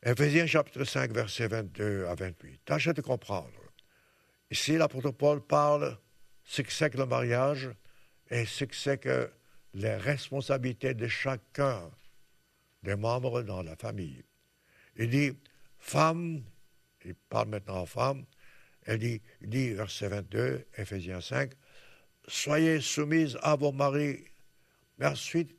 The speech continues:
il ajoute, « Comme au Seigneur. » Si vous laissez tomber ce membre de phrase, comme au Seigneur,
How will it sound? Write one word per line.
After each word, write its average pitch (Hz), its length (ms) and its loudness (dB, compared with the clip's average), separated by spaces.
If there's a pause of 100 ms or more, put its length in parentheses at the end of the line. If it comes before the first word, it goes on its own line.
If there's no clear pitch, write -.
il 135 140 2
ajoute, « 143 360 2 (220)
Comme 156 300 2 (120)
au 143 160 2
Seigneur. » 139 680 -2 (920)
Si 185 400 2
vous 165 240 4
laissez 160 300 2
tomber 151 420 0
ce - 160 -4
membre 131 300 0
de 120 100 0
phrase, 117 420 0
comme 110 220 -4
au 104 100 -2
Seigneur, 113 540 0